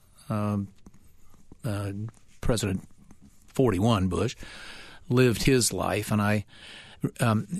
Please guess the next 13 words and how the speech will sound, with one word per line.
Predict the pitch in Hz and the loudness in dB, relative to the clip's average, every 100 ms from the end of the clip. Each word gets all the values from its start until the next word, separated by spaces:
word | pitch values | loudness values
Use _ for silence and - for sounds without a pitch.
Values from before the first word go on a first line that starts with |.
| 320 | -6
you'll | - 127 123 127 | 0 2 4 4
have | 110 | 6
noticed | 131 127 127 - - | 6 6 4 2 0
in | 123 117 | 2 2
the, | 107 - | 2 -2
I | 104 | -2
say | 104 151 131 | 2 4 4
in | 113 | 4
the | 104 | 2
piece, | - 110 107 - - | 0 0 0 -2 2
I | 139 | 4
was | 139 113 | 4 2
asked | 117 113 113 - - | 2 4 2 0 -4